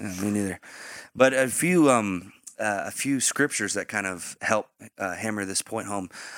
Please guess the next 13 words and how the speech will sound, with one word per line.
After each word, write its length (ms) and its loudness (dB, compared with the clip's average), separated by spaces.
Uh, 200 2
Proverbs 400 2
nineteen 320 -4
twenty-one 440 0
says, 220 0
"Many 460 0
are 100 0
the 120 -4
plans 500 -2
in 80 -6
a 80 -6
person's 400 -2
heart, 260 -6